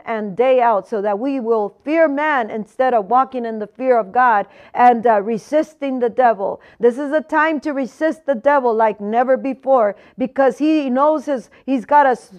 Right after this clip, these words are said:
a small window of opportunity, and he will intensify the, the punches at us until we arise and submit to God and begin to resist them till the very end,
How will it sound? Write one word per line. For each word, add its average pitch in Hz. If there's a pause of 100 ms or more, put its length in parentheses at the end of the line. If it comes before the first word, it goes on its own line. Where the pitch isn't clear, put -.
a 226
small 254
window 285
of 233
opportunity, 277 (240)
and 214
he 269
will 277
intensify 294
the, 226 (200)
the 240
punches 269
at 226
us 226 (220)
until 247
we 294
arise 277
and 254
submit 247
to 302
God 277
and 262
begin 277
to 320
resist 285
them 226 (280)
till 277
the 226
very 277
end, 277